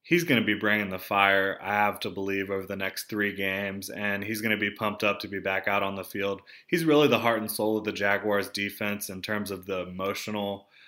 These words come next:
uh, emotional leader. So good to see him get back out there. He's a guy that's just been playing fantastic football this season. Three interceptions, a touchdown, couple fumble recoveries, a forced fumble,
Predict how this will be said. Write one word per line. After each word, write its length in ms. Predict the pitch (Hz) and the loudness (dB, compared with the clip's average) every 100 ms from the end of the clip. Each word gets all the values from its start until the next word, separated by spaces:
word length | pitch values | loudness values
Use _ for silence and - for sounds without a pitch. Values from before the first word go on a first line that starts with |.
| _ _ | _ _
uh, 260 | 95 95 92 - - _ _ _ _ _ | -2 0 0 -4 -14 _ _ _ _ _
emotional 560 | - 107 110 113 107 98 | -4 2 2 2 0 0
leader. 480 | 98 110 104 85 - _ _ _ | 0 2 2 -2 -8 _ _ _
So 640 | - 113 104 101 95 117 | 0 4 6 4 2 -2
good 180 | 123 127 | 2 2
to 80 | 135 | 4
see 260 | 135 120 117 | 2 4 4
him 240 | 113 107 | 4 0
get 220 | 107 92 | 0 0
back 280 | 98 98 - | 2 0 2
out 260 | 104 98 92 | 0 0 0
there. 360 | 98 95 98 - _ _ _ | 0 0 -2 -8 _ _ _
He's 200 | - 139 | 0 4
a 80 | - | 4
guy 300 | 107 101 101 | 4 4 4
that's 160 | 101 101 | 2 -2
just 260 | - 98 | -4 -6
been 160 | 104 98 | -6 -6
playing 280 | - 101 98 | -2 -2 -2
fantastic 680 | 101 95 107 104 - - | -4 -2 0 0 -2 -8
football 380 | - 101 101 98 | -8 -4 0 0
this 220 | 101 98 | 0 -4
season. 440 | - 98 92 98 98 - _ | -4 -4 -6 -8 -10 -18 _
Three 220 | - 131 135 | 0 6 8
interceptions, 800 | 123 113 - 104 104 110 104 95 | 6 4 2 2 2 -2 -4 -4
a 60 | |
touchdown, 840 | - 123 113 - 107 104 104 101 101 _ _ _ _ _ - | -2 2 2 2 0 0 0 -2 -6 _ _ _ _ _ 0
couple 300 | 131 123 120 | 2 4 4
fumble 420 | - 110 110 110 | 4 0 2 4
recoveries, 720 | 110 107 117 107 107 107 107 | 2 2 2 2 4 4 4
a 80 | 104 | 2
forced 440 | - 117 117 113 - | -2 0 2 0 -4
fumble, 840 | - 110 110 107 107 104 107 | -4 -2 0 2 2 2 0